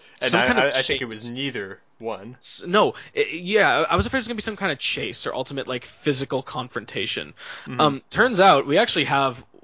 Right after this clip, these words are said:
Speaker 2: an incredibly slow and quiet climax. Um, and
Speaker 1: It's
Speaker 2: it was,
Speaker 1: subdued and
Speaker 2: it was
Speaker 1: also
Speaker 2: so
Speaker 1: weighs so heavily.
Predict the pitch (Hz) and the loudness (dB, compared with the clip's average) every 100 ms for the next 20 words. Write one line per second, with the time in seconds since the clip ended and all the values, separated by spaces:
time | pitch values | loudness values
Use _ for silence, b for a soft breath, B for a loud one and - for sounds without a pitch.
0 | 50 - _ _ _ - - 165 156 - | -20 -20 _ _ _ -20 -8 -6 -4 -4
1 | 131 180 185 135 123 113 b b - - | 0 0 0 -2 -2 -8 b b -14 -8
2 | - 123 123 131 120 107 120 - - 113 | -8 -8 -6 -2 -2 -4 -10 -16 -12 -6
3 | 117 107 - - 107 95 90 82 - - | -4 -4 -8 -10 -10 -8 -8 -8 -6 -6
4 | - B B B - 135 123 113 113 - | -8 B B B 0 2 2 0 -10 -18
5 | _ - 135 127 117 113 _ _ - 165 | _ -6 0 0 0 -4 _ _ -4 -4
6 | 151 170 202 156 131 151 214 277 262 131 | 0 4 6 4 2 0 0 2 2 4
7 | 131 151 156 156 190 156 139 123 - - | 0 4 4 4 2 4 2 -2 -8 -8
8 | 170 139 139 131 - - 156 147 123 123 | 0 4 4 2 -2 -2 2 2 0 -4
9 | 117 104 98 117 | -4 -8 -8 -10